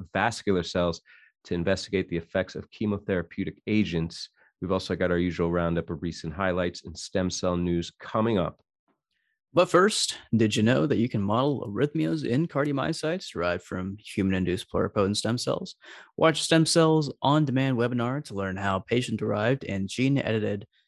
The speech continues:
Speaker 2: human pluripotent stem cell lines can be used to model cardiac disease in vitro. Visit W W W dot stem cell dot com slash cardio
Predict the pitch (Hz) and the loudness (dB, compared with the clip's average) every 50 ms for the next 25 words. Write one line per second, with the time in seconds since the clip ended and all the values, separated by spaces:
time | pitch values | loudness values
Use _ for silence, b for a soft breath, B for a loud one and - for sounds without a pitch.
0 | _ - - 208 208 180 165 - 175 170 160 - 156 147 131 123 123 - - 127 | _ -2 0 2 2 2 2 4 4 4 4 4 4 2 2 2 0 -2 -2 -2
1 | 120 113 - 123 117 110 110 107 110 110 113 127 139 - - - 104 92 98 98 | -2 -2 0 0 0 0 0 0 0 0 0 -2 -4 -4 -6 -8 -6 -6 -4 -4
2 | 98 92 95 95 - - - 95 95 95 95 92 95 - 92 - - - 113 113 | -4 -4 -4 -4 -6 -6 -6 -4 -2 -2 -2 -2 -2 -4 -6 -8 -6 -2 -2 0
3 | 113 117 113 113 113 - 101 92 - 98 98 98 104 120 - - _ - 87 107 | 0 0 -2 -2 -2 -4 -6 -8 -6 -6 -6 -4 -6 -6 -8 -10 _ -4 -2 -2
4 | 123 117 - 107 117 - - 101 - - - - B B B B B B B B | -2 -2 -2 -4 -6 -6 -6 -6 -6 -6 -8 -12 B B B B B B B B
5 | B - 165 170 175 - - - 160 160 156 160 156 151 143 147 139 151 143 139 | B 0 2 4 4 4 4 4 4 4 4 4 2 2 2 2 2 2 0 0
6 | 143 143 143 - 104 95 95 - - - - 110 104 95 - - 98 95 98 95 | 0 -2 -2 -2 -4 -6 -6 -4 -4 -2 0 0 0 0 0 -2 -2 0 -2 -2
7 | - - 135 131 139 139 139 143 143 - - - 95 95 98 - - - - - | -2 -2 0 0 2 2 2 0 -2 -4 -6 -4 -4 -4 -4 -6 -10 -14 -6 -2
8 | - 135 139 139 135 131 131 131 127 127 | 0 2 2 4 2 2 2 2 0 -2